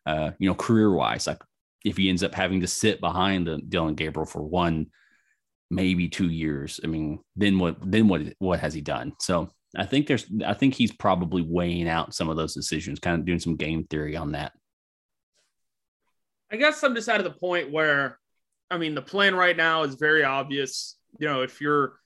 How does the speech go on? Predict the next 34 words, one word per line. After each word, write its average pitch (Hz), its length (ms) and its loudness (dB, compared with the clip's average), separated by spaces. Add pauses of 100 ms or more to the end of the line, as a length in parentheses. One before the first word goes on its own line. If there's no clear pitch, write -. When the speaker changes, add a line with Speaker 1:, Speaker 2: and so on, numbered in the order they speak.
(280)
Speaker 2:
recruiting 196 340 4
Jackson 185 340 2
Dart 165 200 2
and 156 80 -4
you're 151 120 0
Oklahoma, 131 680 -4
it's, 131 520 -6 (600)
"We 143 100 0
want 160 260 2
Dylan 170 220 6
Gabriel 151 320 4
to 143 60 0
have 139 200 0
one 147 260 -4
year 143 460 0
and 131 160 -8
move 143 220 -2
on, 123 340 -4 (580)
and 143 120 -4
then 131 140 -2
it's 127 140 -8
your 170 120 2
job." 156 420 4 (400)
And 151 560 2
Speaker 1:
Yeah. 120 60 -16 (600)
Speaker 2:
we've 151 180 -4
talked 190 260 4
about 143 240 0
this. 135 420 -4 (280)
I, 156 520 4 (120)
the 160 140 -2
Ole 233 160 4
Miss, 214 360 4
okay, 165 340 -2